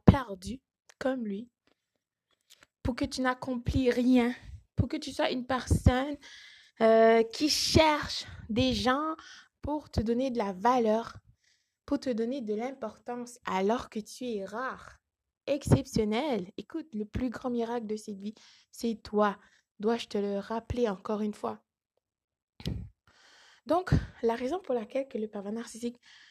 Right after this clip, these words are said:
ne, euh, fermera pas les portes de votre situation, il veut revenir quand il veut,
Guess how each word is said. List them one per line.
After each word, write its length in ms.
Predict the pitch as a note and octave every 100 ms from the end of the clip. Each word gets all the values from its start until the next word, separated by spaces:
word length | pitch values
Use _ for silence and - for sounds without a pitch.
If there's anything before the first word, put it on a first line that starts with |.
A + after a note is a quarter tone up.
| _ -
ne, 440 | G#3+ G#3 G#3 G3+ - - - - -
euh, 200 | F#3+ F#3+
fermera 500 | - B3 A#3 G#3 G3
pas 200 | B3+ A#3+
les 120 | G3
portes 400 | - G3+ - - -
de 120 | G3
votre 220 | F#3+ F#3+
situation, 600 | - G3+ G#3 F#3+ - G3+ _ - - - _
il 120 | G#3+
veut 140 | G3+ G#3+
revenir 600 | A3 G3 F#3+ F#3 G3+ - - - - - _ _ _ _ _ -
quand 120 | G3+
il 180 | G#3 A3
veut, 260 | F#3+ A3+